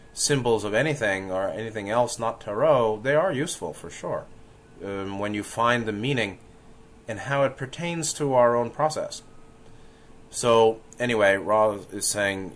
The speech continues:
you can choose to keep it or not, um, so long as you understand what you're doing, why it's, what it means, or some of its meanings. Ninety-six nineteen,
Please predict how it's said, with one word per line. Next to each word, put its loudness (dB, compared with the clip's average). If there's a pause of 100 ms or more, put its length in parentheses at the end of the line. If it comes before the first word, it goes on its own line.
you -6
can -6
choose -2
to -8
keep -6
it 0
or 0
not, 0 (680)
um, -2 (520)
so -4
long 2
as -4
you -2
understand -4
what -2
you're -6
doing, -4 (360)
why 0
it's, -6
what -2
it -6
means, -8 (240)
or -8
some -4
of -10
its -12
meanings. -14 (1400)
Ninety-six 0
nineteen, 0